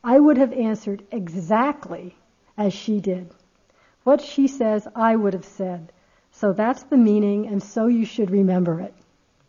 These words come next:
And there's a special word for that. When the Buddha says, "What that nun or monk said is exactly the same as I would have said." It's called, you know, word of the Buddha, Buddha Vachana. It's basically saying, you know, their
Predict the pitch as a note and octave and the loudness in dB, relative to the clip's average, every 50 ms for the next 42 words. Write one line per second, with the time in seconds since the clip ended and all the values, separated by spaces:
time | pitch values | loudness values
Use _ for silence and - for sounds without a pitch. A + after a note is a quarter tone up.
0 | _ _ _ _ _ _ _ _ _ _ _ _ - A#3 A3 A#3 A#3+ G#3 B3 B3 | _ _ _ _ _ _ _ _ _ _ _ _ 2 6 6 6 6 6 2 0
1 | - D4+ C#4 C#4 - D#4 C#4 A#3+ C4+ C#4 C#4+ C#4 - C4 A3 F#3 F#3 E3+ E3 - | 2 0 0 2 0 -2 0 0 0 0 -2 -2 -4 -6 -4 -4 -6 -6 -8 -10
2 | - - A3 G#3 G3+ G3+ F3+ G3 B3 C4 C#4 C#4+ C4+ C4+ - - A3 G3+ G3 F#3+ | -8 -4 -2 -2 -2 -2 -2 -2 -2 -2 0 -2 -4 -6 -6 -6 -4 -4 -4 -4
3 | F#3 F#3 F#3 - - _ _ _ _ _ _ G#3+ G#3 G3+ G#3 - - A#3+ B3+ C#4 | -6 -8 -10 -16 -20 _ _ _ _ _ _ -8 -8 -8 -8 -8 -6 -4 -4 -4
4 | D4+ - C#4+ A#3+ A#3+ A3+ A3+ A3+ A3+ A3+ A3+ A3+ A3 G#3 G3+ G3 G3+ G3+ G3 - | -4 -2 0 0 0 0 0 -2 -2 -4 -4 -4 -6 -6 -4 -4 -4 -6 -6 -10
5 | - - - G3+ F#3+ F#3+ F#3+ F#3 G#3+ G3+ - G3+ E3+ F3+ F3 - A3+ A#3 D4+ D#4+ | -12 -10 -8 -6 -6 -6 -6 -8 -10 -12 -12 -12 -12 -10 -6 -4 -2 -2 -2 -2
6 | - D4 C4+ A3 G#3+ G3+ - G#3+ G3+ F#3+ F#3 F#3 D#3+ F3+ F3 F3 E3+ E3+ E3+ F3 | -2 -2 -4 -4 -4 -6 -4 -4 -2 -2 -2 -2 -4 -4 -6 -6 -6 -8 -10 -12
7 | E3 - - - F3+ E3 E3 E3+ E3 _ _ _ _ _ _ _ _ _ _ _ | -14 -14 -14 -14 -14 -12 -14 -16 -20 _ _ _ _ _ _ _ _ _ _ _
8 | - G#3 F#3+ G3 - - A3 G3+ G3 G3 F#3 E3+ E3+ F#3 F#3 F3 F3+ F3 F3 G#3 | -6 -6 -6 -6 -4 -2 0 2 2 2 2 0 -2 -4 -4 -4 -4 -4 -2 0
9 | G#3+ A3 G#3+ G3 E3 G3 E3+ D3+ G#3 G3+ G3 F3 E3 D3 - G#3+ G3+ G3 F3+ - | 0 2 0 0 -2 -4 -4 -2 0 0 0 -2 -4 -4 -2 0 0 0 0 0
10 | F#3+ F3 F#3+ G3 - G#3+ F#3+ F3 E3+ D#3+ F#3+ F#3 - - G#3 G3+ G3+ G#3 G3+ - | -2 -2 -4 -4 -6 -8 -8 -6 -8 -10 -14 -16 -10 -6 -4 -4 -4 -4 -6 -8
11 | G#3 F#3+ F#3 - - G3+ F#3+ F#3 F#3 F3 E3+ E3 E3+ F3+ F#3 - G3+ G3 G3+ G3+ | -8 -8 -8 -10 -10 -10 -8 -8 -6 -6 -8 -8 -8 -10 -8 -8 -6 -6 -6 -6
12 | G3+ G3+ | -8 -10